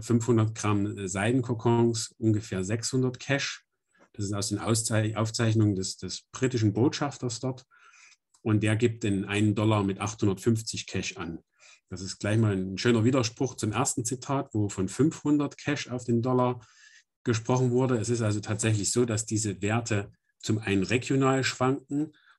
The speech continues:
und zum anderen auch die Qualität der Cashmünzen eine Rolle spielte. Also man hat also für einen Dollar fünfhundert sehr gute Cashstücke gekriegt oder eben achthundertfünfzig schlechte. Oder es gibt auch noch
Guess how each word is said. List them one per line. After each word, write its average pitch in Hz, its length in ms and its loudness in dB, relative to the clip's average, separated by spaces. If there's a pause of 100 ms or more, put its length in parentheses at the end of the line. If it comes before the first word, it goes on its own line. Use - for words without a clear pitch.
und 110 180 2
zum 104 200 -2
anderen 117 540 2
auch 107 260 -4
die 104 280 -6
Qualität 107 840 0
der 104 100 -2
Cashmünzen 110 680 0
eine 92 160 0
Rolle 92 280 0
spielte. 87 420 -8
Also 90 240 -4
man 92 160 -2
hat 110 120 0
also 101 240 -4
für 104 140 -8
einen 98 180 0
Dollar 104 240 2
fünfhundert 113 540 2
sehr 92 180 -2
gute 165 320 2
Cashstücke 131 680 -2
gekriegt 127 340 -4
oder 104 240 -6
eben 95 220 -2 (600)
achthundertfünfzig 110 1000 2
schlechte. 120 540 -2
Oder 101 220 -2
es 92 140 -4
gibt 110 220 -4
auch 107 140 -6
noch 101 280 -4